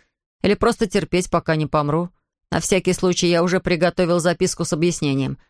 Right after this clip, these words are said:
в какой одежде хотел бы лежать в гробу. В равной степени возможно, что у меня так сильно болит голова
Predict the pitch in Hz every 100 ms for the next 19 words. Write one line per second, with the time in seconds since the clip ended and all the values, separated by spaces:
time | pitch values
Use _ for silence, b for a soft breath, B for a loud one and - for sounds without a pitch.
0 | _ _ - 180 180 170 170 156 156 170
1 | 156 160 147 156 156 156 143 147 170 139
2 | 139 - _ _ _ _ _ - 175 185
3 | 185 185 - 208 175 175 160 165 175 175
4 | 151 170 165 - 165 160 165 170 - 151
5 | - 175 165 151 156 156 131 156 151 156
6 | 180